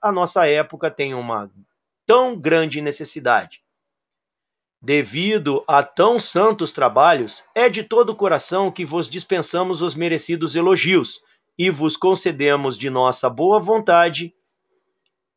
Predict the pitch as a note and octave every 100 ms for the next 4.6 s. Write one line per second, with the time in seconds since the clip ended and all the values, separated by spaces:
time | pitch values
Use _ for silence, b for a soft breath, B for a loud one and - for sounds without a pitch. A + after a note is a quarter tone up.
0 | _ - A#3 C4 F3+ - - G3 F3+ E3
1 | F3+ D#3+ F#3+ F3 D#3 C#3+ B2+ B2+ - C#3+
2 | C#3+ - D#3+ C#3 A2 G2 _ _ _ _
3 | C3 C3+ A2+ D#3 G3 G3+ F#3 F3 F3 F#3
4 | F3 - C#3 A2 G#2+ A#2+